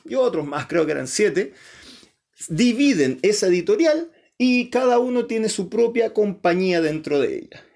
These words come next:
Entonces, por ejemplo, Silvestri tenía Top Cow, em, Jim Lee tenía Wildstorm, em,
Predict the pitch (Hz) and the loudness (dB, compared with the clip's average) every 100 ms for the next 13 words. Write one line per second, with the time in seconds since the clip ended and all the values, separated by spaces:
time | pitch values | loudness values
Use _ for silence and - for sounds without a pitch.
0 | - 247 240 233 220 190 170 156 180 170 | -4 -2 0 -2 -4 -4 -4 -2 -2 -4
1 | 160 160 156 180 175 156 165 160 151 _ | -6 -8 -6 -6 -4 -4 -2 -4 -6 _
2 | _ 151 - - 262 254 233 269 - - | _ -4 -4 -2 0 2 0 -2 -14 -20
3 | - - _ - 139 139 135 131 131 127 | -20 -20 _ -4 0 2 2 0 -2 -4
4 | 123 120 135 127 151 170 165 151 147 151 | -6 -2 -2 0 0 0 0 -2 -4 -2
5 | 143 139 135 131 127 - _ - 139 190 | -2 -2 -2 -4 -6 -12 _ -10 -2 0
6 | 202 196 - 202 196 190 - - 147 139 | 0 -6 -2 0 0 -4 -10 -6 0 2
7 | 135 127 120 113 | 2 -2 -8 -10